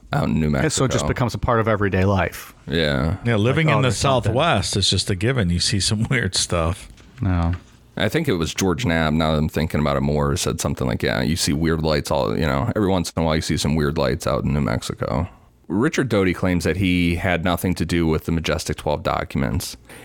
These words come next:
Speaker 1: and that he was investigated and cleared of having any involvement. However, Richard Doty has had,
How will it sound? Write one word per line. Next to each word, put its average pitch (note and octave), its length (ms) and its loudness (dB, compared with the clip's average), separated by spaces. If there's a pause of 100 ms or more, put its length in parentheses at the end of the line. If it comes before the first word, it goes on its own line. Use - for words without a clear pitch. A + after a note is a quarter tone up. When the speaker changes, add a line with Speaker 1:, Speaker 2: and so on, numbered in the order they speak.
(100)
Speaker 1:
and F#2 160 2
that E2+ 200 2
he G2 140 2
was F2+ 240 0
investigated F#2+ 760 0
and D#2 120 0
cleared F2+ 360 0
of D2+ 100 0
having D#2 560 0
any F#2 220 0
involvement. E2 580 0 (540)
However, F2 680 2
Richard D#2+ 600 -2
Doty E2 260 2
has D#2 180 0
had, D2 320 -2